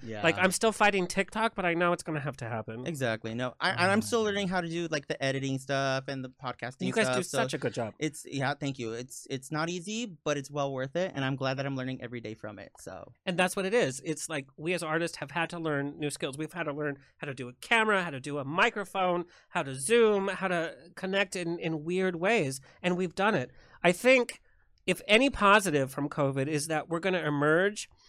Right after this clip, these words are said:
Speaker 2: we're gonna get rid of some of the junk that we had, and we're gonna be like, "Okay, this worked, and this is who I am now."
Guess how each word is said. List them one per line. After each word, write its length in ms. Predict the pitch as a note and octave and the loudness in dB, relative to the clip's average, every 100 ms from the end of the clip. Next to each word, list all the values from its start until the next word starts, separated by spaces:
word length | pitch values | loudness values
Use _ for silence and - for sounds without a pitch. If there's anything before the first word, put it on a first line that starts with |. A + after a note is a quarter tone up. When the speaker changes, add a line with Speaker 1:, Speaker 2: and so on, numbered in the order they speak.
| - _ - _ _ - | -20 _ -20 _ _ -2
Speaker 2:
we're 80 | G3 | 2
gonna 140 | A3 | 4
get 180 | G3+ F3+ | 2 4
rid 140 | F#3+ | 6
of 160 | F#3+ E3+ | 6 4
some 180 | - F3+ | 0 0
of 60 | |
the 60 | D3+ | -2
junk 400 | C3+ F#3 F#3 G3+ | 6 8 8 4
that 160 | G3 F#3+ | -4 -2
we 100 | G3 | -2
had, 360 | G3+ G#3+ G#3+ | 2 4 2
and 140 | F#3 E3+ | 2 0
we're 60 | |
gonna 120 | E3+ D#3+ | 0 0
be 40 | D3+ | -2
like, 80 | |
"Okay, 220 | D#3+ D3+ B2 | -4 -6 -8
this 400 | B2+ D#3+ G3+ - | -2 0 0 2
worked, 400 | G3+ G3+ G3+ - | 4 6 4 -2
and 340 | D#3+ D3 C#3+ C3+ | -4 -2 -4 -2
this 220 | G#3+ - | -2 0
is 140 | A#3 | -2
who 120 | G#3 F3 | -2 -4
I 120 | C3+ | -2
am 180 | B2 A2+ | -2 -4
now." 120 | F#2+ | -8